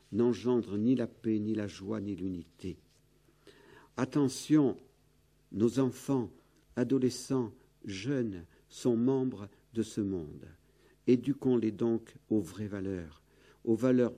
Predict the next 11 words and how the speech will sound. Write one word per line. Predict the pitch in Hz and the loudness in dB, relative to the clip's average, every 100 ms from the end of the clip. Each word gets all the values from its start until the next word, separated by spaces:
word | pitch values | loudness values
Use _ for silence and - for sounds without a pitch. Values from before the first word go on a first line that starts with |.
| - | -4
non | 104 135 156 | 0 2 2
négociables, | 135 - 87 - - 101 104 113 113 - _ _ - | 0 -2 -12 -16 -10 -10 -8 -12 -16 -20 _ _ -8
afin | 104 147 | -2 0
qu'ils | 131 120 | 0 -4
soient | - 135 | -4 -2
les | 107 | -2
serviteurs | - 151 135 127 - 127 120 113 - _ - | -2 -6 -6 -8 -4 -2 -2 -6 -16 _ -20
de | - 123 | -2 0
la, | 110 104 - | 0 -4 -4
de | 107 | -4
l'unité | 104 110 92 - - 104 | -2 -4 -6 -10 -6 -6